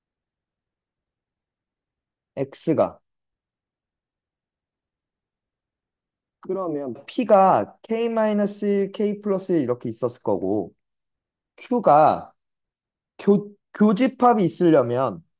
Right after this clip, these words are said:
이분의 K 마이너스 오부터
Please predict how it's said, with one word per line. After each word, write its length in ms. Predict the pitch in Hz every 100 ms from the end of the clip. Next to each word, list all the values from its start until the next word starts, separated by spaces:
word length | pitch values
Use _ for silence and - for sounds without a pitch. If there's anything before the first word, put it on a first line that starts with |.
| _ _ _ _ -
이분의 540 | 165 170 196 190 190
K 260 | 208 220 220
마이너스 480 | 214 208 202 202 151
오부터 760 | 139 143 - 196 214 233 -